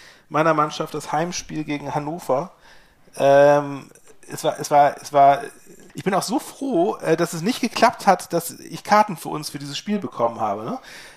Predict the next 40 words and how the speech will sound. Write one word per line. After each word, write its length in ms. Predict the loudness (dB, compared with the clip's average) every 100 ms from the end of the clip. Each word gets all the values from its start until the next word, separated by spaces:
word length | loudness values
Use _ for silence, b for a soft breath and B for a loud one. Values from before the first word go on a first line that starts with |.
| -6
Ähm, 260 | -4 -4
das 180 | -6 -12 -12 -10
wissen 180 | -6 0
ja 200 | 2 2
unsere 280 | -4 -8 -6
Hörer 300 | -6 -6 -8
auch 100 | -12
noch 160 | -14
gar 180 | -10 -10
nicht. 120 | -10
Wir 100 | -8
waren, 180 | -4 -4 -2
wir 120 | -2
waren 80 | -2
nämlich 200 | -6 -2
nicht 280 | -2 -2
vor 220 | -6 -4 -2
Ort, 300 | -4 -6 -10
ne? 120 | -12 -12 _ -16 B B B B -2
Ähm, 500 | 2 2 2 -6 -14 -10
wir 120 | -4
hatten 100 | -4
das 120 | -2
ja, 260 | 0 2 0 -4 -8
äh, 220 | -8 -4
eventuell 340 | -4 -2 -4
angedacht, 560 | -2 -2 -2 -4 -8 -12
dass 140 | -10
wir 180 | -8 -8
zu 160 | -10 -12
dem 240 | -12 -14 -18
Spiel 320 | -14 -10 -10
gehen 320 | -6 -8 -8
können, 240 | -6 -4 -2
aber 160 | -2
es 100 | -2
war 80 | -4
natürlich 240 | -6 -8 -12
schon 160 | -10
ausverkauft. 640 | -6 -4 -2 0 0 0